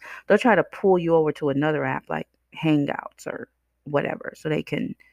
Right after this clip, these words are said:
keep you isolated, so they can really soup you up. You understand what I'm saying? And, uh, you'll never see their face,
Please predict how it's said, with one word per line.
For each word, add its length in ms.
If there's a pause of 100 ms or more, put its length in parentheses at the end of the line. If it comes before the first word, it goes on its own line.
(880)
keep 220
you 160
isolated, 760
so 140
they 100
can 200
really 220
soup 340
you 140
up. 160 (240)
You 100
understand 340
what 60
I'm 100
saying? 480 (840)
And, 300
uh, 140
you'll 180
never 220
see 140
their 160
face, 640